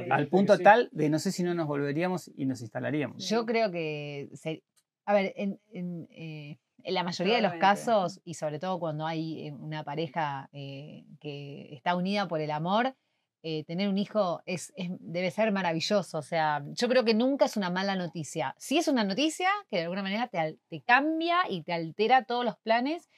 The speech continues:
Speaker 3: y te hace replantear un montón de cosas que vos tenías pensadas que iban a ser así y no. Ahora hay que repensarlas y ver de qué manera, em, incluís a ese nuevo ser en esa ecuación que hasta ahora era de dos.
Speaker 1: ¿Pero qué vos decís?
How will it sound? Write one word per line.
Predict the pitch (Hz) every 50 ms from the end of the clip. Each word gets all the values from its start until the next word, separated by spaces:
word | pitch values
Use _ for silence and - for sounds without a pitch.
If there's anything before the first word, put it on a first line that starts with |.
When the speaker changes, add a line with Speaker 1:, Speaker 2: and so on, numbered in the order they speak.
| _ _ _ _ _
Speaker 3:
y | 190 156
te | 160 170
hace | 165 - 170 208
replantear | - 170 170 160 - 165 170 165 170 175 160 - 202 214 247 262 - -
un | - 190 190 190 185
montón | 180 180 180 175 160 - 226 226 233
de | 226 202
cosas | 220 233 233 - 285 262 - -
que | 170
vos | 160 180 190
tenías | - 196 190 175 151 -
pensadas | - 165 165 160 - 196 175 156 -
que | -
iban | 170 175 185 180
a | 175
ser | 185 202 214
así | 220 - 320 381 403 - _
y | - 196 190 196 220 311 - - _ _
no. | 170 175 170 147 139 - _
Ahora | - 151 156 156 160 170 208 226 - -
hay | 175 170 147
que | 190 196 196 - - _ _ _
repensarlas | - 160 170 165 - 175 170 165 160 - 208 202 208 214 233 247 254 - -
y | 196 170
ver | 156 175 180 185 180
de | 180 175
qué | 175 180
manera, | 180 175 175 180 190 214 226 233 - _
em, | 170 170 170 - -
incluís | 240 226 226 214 - 240 254 247 254 285 302 330 330 - - _ _ -
a | 175 180
ese | 196 202 - - 185 180
nuevo | 185 202 220 220 220 202
ser | - - 262 269 302 359 392 - _ _ -
en | - 185 185 196
esa | 208 202 - 240 214 202 196 185 190
ecuación | 196 180 - 208 208 208 - 269 302 339 339
que | - 233
hasta | 170 - - 185
ahora | 196 220 240 247
era | 220 196 175
de | 165 160 156 151
dos. | 143 139 131 - - _ _ _
Speaker 1:
¿Pero | 147 131 131 113
qué | 143 139
vos | 139 135 123
decís? | 117 117 123 123 135